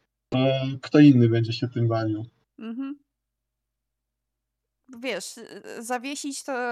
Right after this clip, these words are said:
Speaker 2: ja ich mogę za, za jaja co najwyżej.
Speaker 1: Za te jaja.
Speaker 2: <laughs>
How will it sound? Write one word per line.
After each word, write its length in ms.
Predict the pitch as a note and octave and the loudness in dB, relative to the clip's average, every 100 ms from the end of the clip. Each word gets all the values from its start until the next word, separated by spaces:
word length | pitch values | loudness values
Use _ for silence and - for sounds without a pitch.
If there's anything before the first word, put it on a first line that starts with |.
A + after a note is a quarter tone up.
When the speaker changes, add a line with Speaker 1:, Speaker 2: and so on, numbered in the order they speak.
| A#3 A#3 A3+ A3+ A3+ A3+ | -2 -4 -6 -8 -10 -10
Speaker 2:
ja 180 | A3+ A3+ | -6 -6
ich 220 | A3 - | -6 -6
mogę 360 | A3+ A3 G#3+ | -6 -6 -8
za, 360 | G#3+ A3 G#3+ G#3 | -8 -8 -8 -8
za 100 | A3 | -8
jaja 380 | G#3 F3 D#3 E3 | -2 -2 -2 -4
co 140 | - | -8
najwyżej. 720 | E3+ D#3+ E3 D#3 E3 D#3+ G#3+ - _ _ _ _ _ _ _ | -10 -12 -12 -14 -12 -12 -12 -16 _ _ _ _ _ _ _
Speaker 1:
Za 160 | A#2+ A#2 | -6 -2
te 260 | - A#2+ - | 0 0 0
jaja. 320 | - A#2 C3 - _ _ - | -4 -4 -6 -12 _ _ -14
Speaker 2:
<laughs> 1200 | G#3+ - - - B3 - - A#3 - A#3+ - - | -14 -14 -16 -12 -10 -10 -10 -12 -8 -10 -8 -8